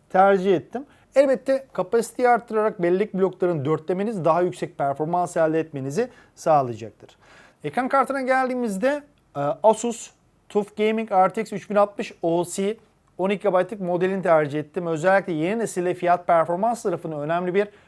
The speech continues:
model olan R T X üç bin altmış, elbette kripto para madencilerinden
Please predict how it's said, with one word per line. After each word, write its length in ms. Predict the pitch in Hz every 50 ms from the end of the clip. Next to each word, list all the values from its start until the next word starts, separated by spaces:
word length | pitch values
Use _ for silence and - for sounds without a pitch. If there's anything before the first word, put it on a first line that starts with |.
| _ _ _ -
model 260 | 139 147 160 170 214
olan 300 | 214 202 185 190 202 196 - -
R 200 | 147 151 156 151
T 80 | 220
X 120 | 220 - 214
üç 180 | 196 - -
bin 40 | 185
altmış, 440 | 175 165 156 - 202 226 220 - - _ _ _ _ _ _ -
elbette 320 | 190 190 196 196 214 202
kripto 340 | - 196 202 190 214 196 -
para 160 | - 196 202
madencilerinden 920 | 185 185 180 180 170 185 180 180 165 175 185 190 190 185 185 190 190 190